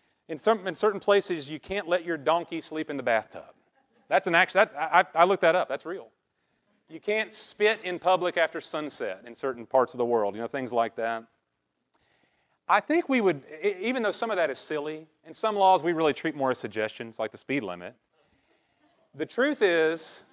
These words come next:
that wasn't meant to be funny. I'm, <laughs> I mean, I'm just telling it like it is. Um, we have to acknowledge, and I think we would, that, that laws and rules are generally good for us, right? They guide our behavior.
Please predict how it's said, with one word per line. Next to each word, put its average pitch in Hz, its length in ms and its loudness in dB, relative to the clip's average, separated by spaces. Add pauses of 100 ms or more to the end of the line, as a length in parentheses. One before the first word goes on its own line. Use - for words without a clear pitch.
(200)
that 202 160 4
wasn't 202 200 8
meant 202 100 4
to 185 80 2
be 165 100 4
funny. 156 320 4
I'm, 139 160 0
<laughs> - 40 0
I 190 80 8
mean, 156 160 2
I'm 165 280 2 (1900)
just 160 160 -6 (160)
telling 170 240 6
it 151 60 2
like 147 180 6
it 139 80 2
is. 131 420 0 (560)
Um, 156 440 0 (580)
we 190 180 -2
have 247 320 4
to 214 100 -4
acknowledge, 156 540 2
and 147 80 -2
I 151 60 -2
think 202 240 -4
we 170 80 0
would, 139 340 2
that, 135 160 -2 (140)
that 143 160 -2
laws 190 380 4
and 156 140 -6
rules 156 460 -2
are 131 140 -4
generally 131 560 -2 (100)
good 117 220 -4
for 82 320 -12
us, - 460 -20 (120)
right? 120 320 -2 (560)
They 123 160 -6
guide 143 340 6
our 170 120 2
behavior. 151 720 -6